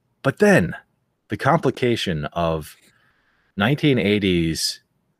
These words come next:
you know, cameras under the, under the damn ocean. And it's just foggy down there. You're, you know, th-, they, they kinda had an idea of how the ship would have drifted and where it would have ended up, but they didn't know.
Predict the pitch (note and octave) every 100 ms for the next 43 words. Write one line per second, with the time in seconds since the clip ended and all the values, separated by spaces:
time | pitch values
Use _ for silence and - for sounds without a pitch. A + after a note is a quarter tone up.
0 | _ G2+ F2 E2 - F#2+ F#2 E2 C#2 -
1 | - A2+ C3+ B2+ A#2 F#2 E2 _ - G#2
2 | B2+ G#2 F#2+ G2+ F2 F2+ - B2+ - _
3 | _ _ _ _ _ _ _ _ _ _
4 | - F#2 F2 E2+ E2+ - - - G2 -
5 | A2 G#2+ A2 G#2+ G#2 G2+ G2 G2 G2 -
6 | E2+ - F2 E2 E2 - D#2 F2+ - A2
7 | C#3 C3 - A#2+ C3+ - C#3 A#2+ F#2 A2
8 | G2+ G2 F2+ F2+ F#2 E2+ D#2+ - F#2 F2+
9 | - G2+ - G2 D#2+ - F2+ - E2 D#2+
10 | E2 E2 E2 D#2+ D#2+ D2 D2+ - - F#2+
11 | A2+ F#2 G2+ C3+ -